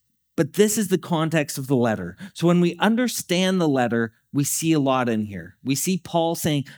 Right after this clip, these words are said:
"Philemon, you're so loving, you're so amazing. We know you're gonna do the right thing." And maybe he was buttering up. Maybe he was kind of, like, trying to really, um,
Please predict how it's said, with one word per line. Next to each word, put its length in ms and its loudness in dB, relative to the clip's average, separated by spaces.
"Philemon, 580 2
you're 80 -2
so 160 -4
loving, 400 0
you're 80 -4
so 160 -2
amazing. 640 0
We 160 2
know 300 2
you're 160 0
gonna 200 2
do 160 2
the 140 0
right 260 0
thing." 460 -2
And 280 2
maybe 300 4
he 100 4
was 160 2
buttering 500 2
up. 240 0
Maybe 320 0
he 80 4
was 200 0
kind 200 0
of, 240 -2
like, 220 2
trying 300 0
to 280 2
really, 500 2
um, 400 -14